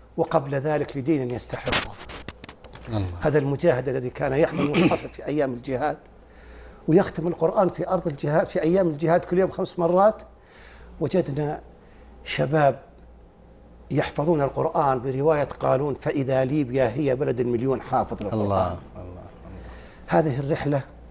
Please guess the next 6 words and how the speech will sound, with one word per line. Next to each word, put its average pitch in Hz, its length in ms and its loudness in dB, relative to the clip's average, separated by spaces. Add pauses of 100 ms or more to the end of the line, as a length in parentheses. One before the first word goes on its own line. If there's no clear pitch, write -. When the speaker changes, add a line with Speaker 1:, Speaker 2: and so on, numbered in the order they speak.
(1300)
Speaker 1:
فتحت - 520 -4
قلوبنا 127 480 0
على 120 240 2
وطن 127 340 2
من 110 240 2
قلوب، 110 380 0